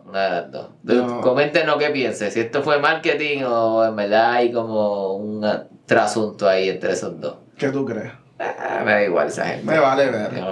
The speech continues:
Speaker 1: no, no me, no me pagan la luz esa gente.
Speaker 2: <laughs> Oye, yo no sé, pero a mí lo que yo sé es que el tema me gustó. Personalmente es un reggaetón bueno.
Speaker 1: Ujú.
Speaker 2: Este,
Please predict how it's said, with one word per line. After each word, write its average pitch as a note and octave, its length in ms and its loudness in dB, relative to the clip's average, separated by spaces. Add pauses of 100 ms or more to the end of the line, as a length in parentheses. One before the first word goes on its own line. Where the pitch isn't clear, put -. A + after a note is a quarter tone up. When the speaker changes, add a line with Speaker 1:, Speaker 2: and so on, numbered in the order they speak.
Speaker 1:
no, F2+ 120 -2
no F#2+ 120 2
me, A2+ 160 4
no B2+ 260 -2
me C#3+ 100 4
pagan C#3+ 260 2
la B2 160 2
luz G#2+ 160 -4
esa G#2+ 160 -8
gente. F#2 380 -14
Speaker 2:
<laughs> A#3+ 600 -2
Oye, D#3+ 400 4
yo D3+ 120 0
no F3 120 2
sé, D#3+ 240 2
pero B2+ 680 -2
a C#3 180 2
mí D3 120 0
lo F3+ 160 4
que F3+ 160 4
yo E3+ 100 2
sé F#3 120 2
es E3+ 80 0
que D#3+ 180 0
el C#3 140 -2
tema C3+ 200 0
me C#3 120 2
gustó. A#2+ 320 0
Personalmente B2+ 640 -2
es C#3 60 2
un C3+ 120 -2
reggaetón C3 640 0
bueno. D3 460 2
Speaker 1:
Ujú. C3+ 100 2
Speaker 2:
Este, B2 680 0